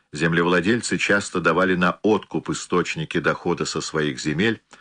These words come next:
и различные сооружения на их землях, такие как водяные мельницы, винокурни, кабаки, речные паромы, евреям, которые в Польше и Литве традиционно оказывали финансовую поддержку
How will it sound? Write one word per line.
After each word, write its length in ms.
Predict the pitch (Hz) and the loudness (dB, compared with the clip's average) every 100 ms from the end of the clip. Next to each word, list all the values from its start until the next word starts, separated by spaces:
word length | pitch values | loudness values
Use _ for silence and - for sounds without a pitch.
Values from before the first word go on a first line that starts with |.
| - _ - | -20 _ -2
и 340 | 98 113 107 | 2 4 4
различные 720 | - 95 87 101 107 - 104 98 | 4 2 2 0 -2 -2 -2 0
сооружения 720 | - 101 104 107 98 69 69 | 2 2 2 2 2 0 0
на 140 | 71 | 0
их 160 | 69 62 | 0 -2
землях, 440 | 73 71 64 - _ - _ | -2 0 -2 -8 _ -20 _
такие 360 | - 73 92 87 | -4 -2 0 0
как 320 | - 80 - | 2 2 0
водяные 480 | 73 73 73 69 67 | -4 -2 -2 -2 -2
мельницы, 580 | 69 98 95 90 - 76 | 0 0 0 -4 -4 -4
винокурни, 680 | 67 69 65 - 92 80 78 | -2 -4 -4 -2 -2 -2 -4
кабаки, 640 | - 69 67 - 92 87 _ - - - - | -2 -2 -2 -2 -2 -2 _ -20 -20 -18 -8
речные 420 | 71 - 73 139 | -6 -4 -4 -4
паромы, 520 | - 139 92 90 85 - - _ _ _ - | 0 2 2 2 -2 -6 -20 _ _ _ -6
евреям, 580 | 76 73 69 101 120 117 | -2 0 2 2 2 0
которые 460 | 107 104 101 92 | 0 0 0 0
в 120 | 85 - | -2 -2
Польше 440 | 85 76 - 69 | 0 0 0 -2
и 20 | |
Литве 400 | 65 67 80 101 | -4 -4 0 2
традиционно 760 | 113 95 80 - - 98 98 92 | 2 0 -2 -2 0 0 2 0
оказывали 540 | - 92 90 95 92 | 0 0 2 0 0
финансовую 680 | - 76 73 82 - 85 85 | 0 0 0 0 -2 0 0
поддержку 760 | - 78 67 76 71 - 73 | 0 -2 0 0 0 -2 -4